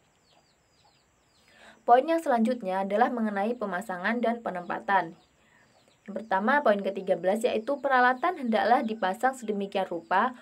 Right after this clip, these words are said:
untuk mencegah risiko kesalahan atau kontiman-,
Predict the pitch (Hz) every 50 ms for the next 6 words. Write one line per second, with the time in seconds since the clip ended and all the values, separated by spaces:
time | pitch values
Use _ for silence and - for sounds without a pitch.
0 | _ _ - - 285 285 - 339 285 285 269 254 240 247 233 220 220 240 254 285
1 | 262 247 233 226 220 220 226 240 240 240 247 226 226 202 196 185 175 185 202 226
2 | 233 220 185 185 180 - 202 202 196 185 185 - 175 170 170 170 165 165